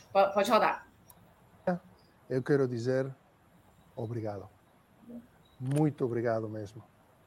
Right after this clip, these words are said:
Speaker 2: Em nome de todos nós, no City Football Group, e no meu próprio, obrigado pela confiança. Obrigado por confiar na gente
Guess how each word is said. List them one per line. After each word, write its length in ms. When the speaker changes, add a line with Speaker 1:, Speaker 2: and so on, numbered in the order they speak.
Speaker 2:
Em 100
nome 260
de 80
todos 360
nós, 520
no 140
City 320
Football 280
Group, 220
e 60
no 80
meu 160
próprio, 340
obrigado 540
pela 240
confiança. 640
Obrigado 640
por 180
confiar 440
na 160
gente 500